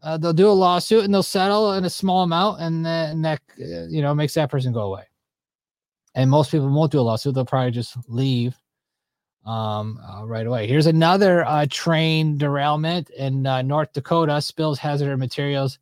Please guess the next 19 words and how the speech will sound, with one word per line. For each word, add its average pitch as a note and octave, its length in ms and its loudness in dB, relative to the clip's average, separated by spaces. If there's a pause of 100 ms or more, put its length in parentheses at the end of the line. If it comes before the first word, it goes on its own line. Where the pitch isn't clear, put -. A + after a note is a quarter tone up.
that A#2+ 180 -6
could B2+ 160 -4
require B2+ 360 -2
ten A#3+ 280 -2
days G#2+ 300 -4 (100)
of - 140 -20
cleanup. C#3+ 480 -2 (840)
Um, A#2+ 520 0
I, B2+ 240 -12 (200)
I C#3 120 -2
feel E3 200 0
like C3+ 220 0
that's C#3 320 2
a D3+ 60 0
lie. G2 420 -2
Ten C3 240 -2
days A#2 400 -2 (300)
of G#2 140 -10
cleanup, A2+ 440 -6